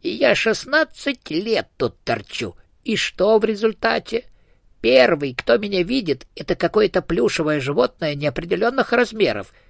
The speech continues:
Милый, дорогой, ау, ку-ку.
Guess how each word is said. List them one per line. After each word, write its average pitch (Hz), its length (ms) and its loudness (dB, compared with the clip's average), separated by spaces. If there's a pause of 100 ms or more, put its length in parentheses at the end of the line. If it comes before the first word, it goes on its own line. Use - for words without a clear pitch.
(300)
Милый, 220 680 0 (100)
дорогой, 196 720 2 (100)
ау, 220 680 6 (440)
ку-ку. 262 580 6